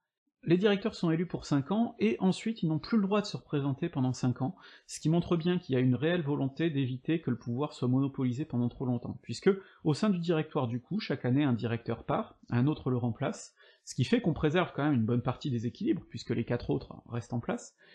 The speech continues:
mais que petit à petit, selon les nouvelles majorités, il y aura une évolution du pouvoir exécutif, tout en restant dans une certaine continuité.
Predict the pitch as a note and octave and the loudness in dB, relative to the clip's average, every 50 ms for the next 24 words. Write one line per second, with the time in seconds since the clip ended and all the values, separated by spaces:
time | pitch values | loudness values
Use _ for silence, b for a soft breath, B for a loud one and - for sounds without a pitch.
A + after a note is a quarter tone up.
0 | b b b b - C#3+ F#3+ A#3 - - A#3 F#3+ A3+ A3+ - F3+ - D#3+ C3 - | b b b b 2 2 2 4 4 0 0 2 0 0 0 0 -2 -2 -2 -2
1 | - - F#3+ A#3 A#3+ - - - D#3 D3+ F3+ F#3+ E3 C3 C3 C3+ C3 C#3+ C#3+ C3+ | -4 -2 -2 -2 -2 -2 -2 -2 0 0 2 2 2 2 2 2 0 0 0 0
2 | B2+ A#2 A#2+ A2+ A2+ G#2+ - - F#3+ G3 D3+ C3+ B2+ E3+ F#3 D3+ C#3+ D#3 D#3 F3 | 0 0 0 -2 -2 -2 -2 -2 0 0 2 2 2 2 2 2 2 2 0 0
3 | D#3+ D3+ C#3+ - - F3+ F#3 D3+ A#2 - - B2+ C3 C#3 C3 A#2+ G#2 A2+ A2 - | -2 -4 -4 -6 -6 -4 -4 -4 -6 -8 -8 -6 -4 -2 -2 -2 -2 -4 -8 -10
4 | B2+ - - - - - - b b b b b _ - - F#3 - F3+ E3 D#3+ | -12 -8 -8 -8 -8 -8 -12 b b b b b _ -8 -6 -2 -2 0 0 0
5 | D3+ - - F3 G3 F#3+ D#3 B2+ - C#3+ - - - - D#3+ E3 E3+ - D3 C#3 | -2 -2 -2 -2 0 0 0 0 0 -2 -4 -4 -4 -2 -2 -2 -2 -2 -4 -2
6 | - D3 C3 C3 C3 C3 - - - | 0 2 2 2 2 0 -4 -10 -12